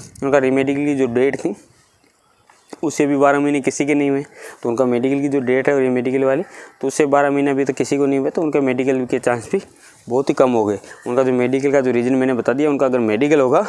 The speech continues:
तो उसका reason ये है साफ साफ कि उनको कोई भी बीमारी, बड़ी बीमारी से वो पीड़ित नहीं होनी चाहिए, साथ में कोई भी चोट चाट, बड़ा नहीं, निशान नहीं होना चाहिए चोट चाट का,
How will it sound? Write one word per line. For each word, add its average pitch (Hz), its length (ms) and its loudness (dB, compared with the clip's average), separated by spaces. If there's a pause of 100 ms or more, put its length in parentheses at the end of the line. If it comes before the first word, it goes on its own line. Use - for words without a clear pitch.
(280)
तो 131 60 -2
उसका 127 200 0
reason 127 320 0
ये 127 200 0
है 143 80 0
साफ 131 240 -2
साफ 175 280 -2 (560)
कि 147 200 -6
उनको 147 360 4 (680)
कोई 135 200 2
भी 202 240 0 (920)
बीमारी, 131 360 0
बड़ी 117 240 -4
बीमारी 117 380 -2
से 127 260 -4
वो 120 160 -4 (120)
पीड़ित 117 260 -4
नहीं 117 180 0
होनी 127 160 -2
चाहिए, 147 260 -4 (360)
साथ 117 300 0
में 196 200 -2
कोई 135 220 -2
भी 135 100 -2
चोट 117 260 -2
चाट, 131 200 2
बड़ा 120 220 2
नहीं, 120 180 0
निशान 123 340 -2
नहीं 127 140 0
होना 120 180 0
चाहिए 131 220 -2
चोट 123 220 -2
चाट 120 180 -4
का, 175 100 -2